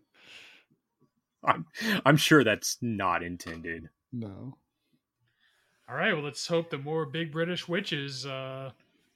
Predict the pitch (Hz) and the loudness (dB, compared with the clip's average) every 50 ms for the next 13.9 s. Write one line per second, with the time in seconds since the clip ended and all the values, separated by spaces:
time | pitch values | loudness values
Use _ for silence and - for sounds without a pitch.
0 | _ - - - _ _ _ _ 123 131 127 - 139 143 143 143 - 139 131 131 | _ -20 -20 -20 _ _ _ _ -12 -10 -8 -8 -8 -8 -8 -10 -10 -8 -8 -8
1 | 151 110 - - - 127 120 120 117 - 131 139 143 123 113 113 - _ _ _ | -8 -10 -10 -12 -12 -12 -14 -14 -14 -14 -12 -12 -12 -14 -16 -18 -20 _ _ _
2 | _ - 113 123 127 135 139 - 160 - - 160 156 151 160 - - 156 170 127 | _ -4 -2 0 0 0 -2 -2 -4 -2 0 0 0 0 0 0 0 0 0 0
3 | 92 80 - - - _ _ _ _ _ _ _ _ _ - - - 185 - 180 | -2 -6 -8 -12 -18 _ _ _ _ _ _ _ _ _ -6 0 0 0 2 0
4 | - - 175 - - 139 - _ _ _ _ _ _ _ _ _ _ _ _ _ | -2 -2 -2 -4 -6 -12 -18 _ _ _ _ _ _ _ _ _ _ _ _ _
5 | _ _ _ _ _ _ _ _ _ _ _ _ _ _ _ _ _ _ _ _ | _ _ _ _ _ _ _ _ _ _ _ _ _ _ _ _ _ _ _ _
6 | - - - - 170 165 190 202 208 220 240 226 247 233 226 220 - 208 - _ | -20 -20 -14 -4 2 4 4 6 6 6 4 4 4 2 2 2 2 -2 -8 _
7 | _ _ _ - - - _ _ _ _ _ _ _ _ _ _ _ _ - 208 | _ _ _ -20 -20 -20 _ _ _ _ _ _ _ _ _ _ _ _ -2 0
8 | 180 226 208 156 - 233 226 - - 196 180 170 - - _ _ _ _ _ _ | 2 2 2 4 4 2 2 2 2 0 0 0 -2 -12 _ _ _ _ _ _
9 | _ _ _ _ _ _ _ _ - - 147 139 139 139 131 120 117 _ _ _ | _ _ _ _ _ _ _ _ -14 -10 -10 -8 -8 -10 -12 -14 -18 _ _ _
10 | _ _ _ _ _ _ _ _ _ 143 135 131 135 135 147 143 131 127 131 143 | _ _ _ _ _ _ _ _ _ -18 -10 -6 -4 -2 -2 -4 -4 -6 -8 -8
11 | 139 143 139 135 135 127 131 135 - _ _ _ - 185 165 151 143 139 - - | -6 -6 -6 -8 -8 -10 -12 -14 -16 _ _ _ -2 0 0 0 0 -4 -4 -4
12 | 139 135 147 147 139 - 135 127 123 120 123 131 123 120 127 120 117 117 113 - | -4 -4 -4 -4 -6 -4 -6 -6 -6 -6 -8 -10 -10 -10 -10 -12 -10 -10 -10 -10
13 | - 135 120 113 127 107 104 104 117 117 110 117 113 113 113 113 104 | -8 -8 -8 -10 -10 -10 -10 -10 -10 -12 -12 -12 -14 -14 -14 -16 -16